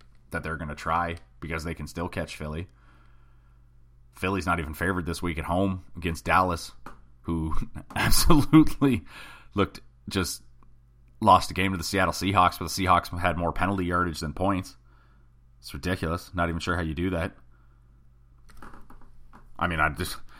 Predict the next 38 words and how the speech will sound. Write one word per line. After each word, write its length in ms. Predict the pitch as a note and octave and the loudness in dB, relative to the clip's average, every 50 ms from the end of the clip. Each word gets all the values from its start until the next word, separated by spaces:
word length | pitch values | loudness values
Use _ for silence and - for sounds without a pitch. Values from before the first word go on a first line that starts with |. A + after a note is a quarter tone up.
| - - - - | -20 -20 -12 -8
I 60 | - | -6
hate 140 | F#2 E2+ - | -6 -6 -6
to 60 | - | -6
keep 140 | - E2+ - | -10 -4 2
harping 240 | F#2+ G2 - G2 F2 | 2 2 2 2 -2
on 140 | D#2+ D#2+ D#2 | -4 -4 -4
this, 100 | D#2+ - | -6 -6
but 140 | - - | -6 -4
that's 140 | F#2 F#2 - | -4 -4 -2
something 280 | - F2+ - F2+ E2+ E2+ | -2 -4 -4 -2 -4 -4
the 80 | E2+ | -4
Detroit 320 | D2 C#2 - - D3 E3+ - | -6 -6 -4 -2 -2 -2 0
Lions 240 | E2+ F2 G2+ G2+ - | -2 -2 -2 -2 -4
could 140 | - E2 | -4 -4
never 180 | E2+ E2 D2+ D#2 | -4 -4 -4 -4
do. 160 | E2 E2+ F2+ | -4 -2 -2
The 60 | F#2+ | -4
Detroit 260 | D#2+ - - G2 F2+ D2 | -2 4 4 4 6 6
Lions 240 | F2 F#2 G2 - | 2 -2 -2 -4
could 140 | - - D#2 | -6 -6 -6
never 160 | E2 D#2+ E2 | -4 -4 -4
win 120 | D#2 E2 D#2+ | -6 -6 -8
a 40 | D#2 | -6
football 360 | - E2+ E2 - E2+ E2 D#2+ | -6 -8 -6 -4 -4 -4 -4
<laughs> 20 | |
game. 320 | D#2 F#2 F#2+ G#2+ A#2 A#2 - - | -4 -4 -4 -2 0 2 6 8
They 120 | D#3+ C#3+ | 8 8
give 400 | - - - C#3 C3+ A#2 - - A#2 | 8 4 2 0 0 0 2 4 4
up 140 | A2 F#2 | 4 4
more 500 | A#2 A2+ G#2+ G2+ G2 F#2+ F#2 F#2 F#2 D#2+ - - | 2 2 4 4 4 4 4 2 0 -2 -2 -2
penalties 540 | - F#2+ F#2+ F#2+ F#2 F#2+ F2+ E2+ - - | -2 -2 -2 -2 -2 -4 -4 -6 -8 -8
than, 340 | - G2+ F2+ E2+ F2+ F2 D2 | -6 -6 -4 -4 -4 -6 -4
than 380 | F#2 F#2 F2 F2 F2 E2+ E2 - - - - - - - - - - - - - - - - | -4 -4 -4 -4 -6 -8 -8 -10 -12 -14 -14 -14 -16 -18 -18 -18 -20 -20 -20 -20 -16 -12 -6
have 240 | F2+ G#2 G2+ E2 | -2 -2 -2 0
actual 580 | E2 F2 G2 F#2+ - - F#2+ F2+ F#2 F#2 E2+ D#2 - | 0 -2 -2 -2 -2 -6 -6 -4 -2 -2 -4 -4 -2
yards 240 | F#2 G2+ G2 - - | -2 -2 -2 -2 -4
from 100 | - E2 | -10 -14
scrimmage. 420 | - - - A2 A#2 F#2+ G2 - | -8 -4 -4 -2 -2 -2 -6 -8